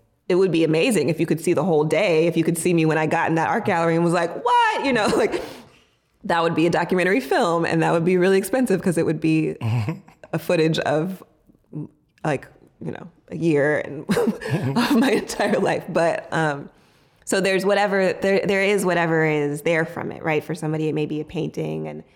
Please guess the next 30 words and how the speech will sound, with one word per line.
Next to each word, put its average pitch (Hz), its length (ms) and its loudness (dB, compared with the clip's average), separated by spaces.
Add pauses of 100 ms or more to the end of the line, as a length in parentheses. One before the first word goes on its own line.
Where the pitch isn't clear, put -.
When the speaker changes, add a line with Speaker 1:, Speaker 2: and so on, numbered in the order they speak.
(180)
Speaker 1:
or 156 140 -2
it - 80 -2
may, 156 280 -2
it 156 100 -2
may 170 200 2
be 156 160 2
a 156 40 -2
poem, 151 460 -2
or 151 80 -4
it - 100 -6
may 160 180 -2
be 160 140 -4
a 160 40 -8
film, 156 380 -8
or 156 60 -8
it - 60 -12
may 160 160 -4
be 156 120 -6
this 160 200 -10
podcast. 156 760 -6 (720)
And 156 500 -2 (1600)
it's, 170 180 -4 (100)
it's 165 180 -2
always 185 420 2
both 165 340 0
of 95 80 -2
those 78 240 -4
things, - 580 -20
you 165 120 -2
know, 147 340 -4